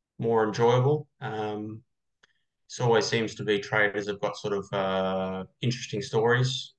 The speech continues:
or the more successful ones anyway. So thanks for coming on. I really appreciate it. Uh, thanks everyone for listening,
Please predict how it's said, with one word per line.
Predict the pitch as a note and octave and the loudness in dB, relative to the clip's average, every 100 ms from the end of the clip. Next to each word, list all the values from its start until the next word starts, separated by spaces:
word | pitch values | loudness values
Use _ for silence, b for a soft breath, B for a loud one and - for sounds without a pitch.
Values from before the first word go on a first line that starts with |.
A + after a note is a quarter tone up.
| - | -14
or | A2+ | -8
the | G2+ | -4
more | G2 | -4
successful | - - A2 - G#2+ | -4 -4 -6 -2 -2
ones | G2+ G2+ | 0 -2
anyway. | G#2 G#2+ A#2 C3 - - _ _ _ _ _ _ _ | -2 0 0 0 -2 -12 _ _ _ _ _ _ _
So | - B2 A#2+ A#2+ | 0 6 8 8
thanks | A#2 - D3 | 6 4 4
for | C3 | 2
coming | C3 C3 B2+ | 4 6 8
on. | C3 C3+ | 8 6
I | |
really | B2+ B2+ A#2+ A2+ | 4 2 0 -2
appreciate | - C#3 C3 D3+ C#3+ | -2 -2 0 2 2
it. | D3 D3 _ _ - | 0 -4 _ _ -6
Uh, | B2+ A#2+ A#2+ | -2 0 0
thanks | C3+ D3+ D3 | 0 -2 -2
everyone | C#3 C3+ C3 | -2 0 -2
for | C3 | -2
listening, | C3 C#3+ - D3 C#3 C#3 C3 | -2 -2 -4 -4 -4 -4 -6